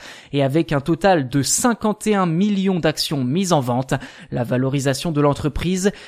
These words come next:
est estimée à plus de quarante-sept milliards de dollars, soit treize fois plus qu'espéré. En deux mille vingt, Airbnb s'est illustré comme ayant réalisé l'introduction la plus importante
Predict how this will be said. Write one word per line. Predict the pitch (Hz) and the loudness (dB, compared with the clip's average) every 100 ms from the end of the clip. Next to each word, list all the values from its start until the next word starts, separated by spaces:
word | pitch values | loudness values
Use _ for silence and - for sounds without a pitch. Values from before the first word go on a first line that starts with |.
| - | -6
est | 135 135 | -4 0
estimée | 180 - 185 160 151 170 - | -2 -2 0 2 4 2 -2
à | 135 | -8
plus | 127 - 196 | -6 -4 -2
de | 165 | 0
quarante-sept | 139 - 240 190 190 - - 135 135 - | 0 0 0 2 0 0 0 -2 -2 -4
milliards | 160 180 208 170 135 117 120 | 0 2 2 2 0 0 -4
de | 131 190 | 0 0
dollars, | 143 135 131 165 113 - - | 2 2 2 2 -4 -14 -16
soit | - - 180 | -10 0 2
treize | 175 151 220 254 - | 2 0 2 2 2
fois | - 135 | -2 -2
plus | 180 226 - | 0 -2 0
qu'espéré. | 202 - 151 110 107 - - _ _ _ - | -2 -2 -4 -4 -10 -18 -20 _ _ _ -4
En | 160 | 0
deux | 147 190 | 4 4
mille | 214 202 | 4 2
vingt, | 202 233 262 | 2 2 0
Airbnb | 190 196 175 208 208 180 247 | -2 -2 0 2 2 2 0
s'est | 214 196 | 2 0
illustré | 196 196 - - 240 | 0 -2 -2 -4 0
comme | 208 190 | 0 2
ayant | 196 202 | 2 0
réalisé | 190 196 196 170 233 | 0 0 0 0 0
l'introduction | 208 - 143 190 202 - 240 | 0 -2 -2 -2 -2 -4 -2
la | 226 165 | 0 0
plus | - 190 143 262 | -2 -4 0 0
importante | 269 240 - 208 160 - | 0 -4 -2 -2 -2 -4